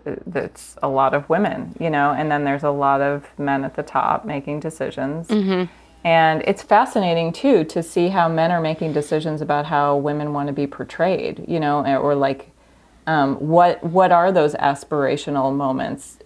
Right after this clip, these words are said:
Speaker 1: Who is the busy, engaged woman who can do it all, you know, and a lot of those tropes are, like, quite toxic.
Speaker 2: <laughs>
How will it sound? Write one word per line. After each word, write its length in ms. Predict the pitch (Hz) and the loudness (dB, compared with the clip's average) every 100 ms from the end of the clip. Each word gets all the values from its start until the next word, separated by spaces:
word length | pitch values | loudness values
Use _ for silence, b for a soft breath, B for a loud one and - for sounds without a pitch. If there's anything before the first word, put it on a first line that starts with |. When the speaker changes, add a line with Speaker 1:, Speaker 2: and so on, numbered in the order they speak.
| 151 143 - | -10 -8 0
Speaker 1:
Who 260 | 226 220 | 4 6
is 380 | 190 190 175 156 | 6 6 2 0
the 460 | 151 139 135 135 135 b b b b - | 2 2 4 0 -2 b b b b 4
busy, 500 | 196 175 180 160 - | 4 6 6 6 2
engaged 760 | 160 151 165 147 147 135 - - _ _ - | 0 0 4 6 6 4 -4 -18 _ _ -8
woman 460 | 156 160 185 180 170 | -2 2 4 2 0
who 120 | 165 | -2
can 180 | 175 160 | -2 0
do 180 | 160 | 2
it 100 | 151 147 | 2 4
all, 220 | 143 147 | 2 2
you 120 | 151 | 0
know, 120 | 156 | -2
and 100 | 156 | -2
a 40 | 147 | -2
lot 240 | 151 180 | -2 0
of 100 | 254 | 2
those 240 | 180 165 - | 2 0 -6
tropes 460 | - 165 214 - | -2 0 0 -4
are, 140 | - 147 | -4 0
like, 260 | 143 139 | -2 -4
quite 300 | - 170 175 | -8 -6 -6
toxic. 640 | - 143 143 - - - | -6 -8 -8 -8 -8 -8
Speaker 2:
<laughs> 0 | - | -14